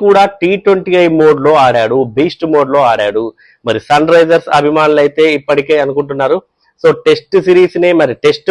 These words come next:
మ్యాచ్ నే టీ ట్వంటీ లా ఆడాడు అంటే తను ఏ రేంజ్ ఫామ్ లో ఉన్నాడో అర్థం చేసుకోవచ్చు. ఇక ఐపీఎల్ లో ఈసారి అపోనెంట్ బౌలర్లకి దబిడి దిబిడి అని అయితే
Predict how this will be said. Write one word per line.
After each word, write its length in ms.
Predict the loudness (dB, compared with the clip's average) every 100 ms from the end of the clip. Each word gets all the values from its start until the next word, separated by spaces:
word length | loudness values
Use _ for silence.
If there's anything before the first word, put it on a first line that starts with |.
| -2
మ్యాచ్ 220 | -2 -2 -2
నే 60 | -2 -2
టీ 80 | -2
ట్వంటీ 260 | -2 -2 0 0
లా 60 | 2 2
ఆడాడు 380 | 2 0 0 -2 -2
అంటే 200 | -4 -4 -6 _ _ _ -2
తను 180 | 0 0 2
ఏ 40 | 2 4
రేంజ్ 200 | 2 -2 0
ఫామ్ 220 | 0 2
లో 60 | 2 0
ఉన్నాడో 220 | 0 0 0
అర్థం 200 | -4 -4
చేసుకోవచ్చు. 440 | -6 -4 -8 -6 -8 -8 _ _ _ -4
ఇక 180 | -2 2 2
ఐపీఎల్ 380 | 0 2 2 4
లో 80 | 2 2
ఈసారి 260 | 0 0 0 -4
అపోనెంట్ 440 | 0 2 2 0 0
బౌలర్లకి 480 | 0 2 0 -2 -8 -2
దబిడి 320 | -2 -2 -4 -4
దిబిడి 280 | -4 0 0
అని 120 | 0 -2
అయితే 160 | -4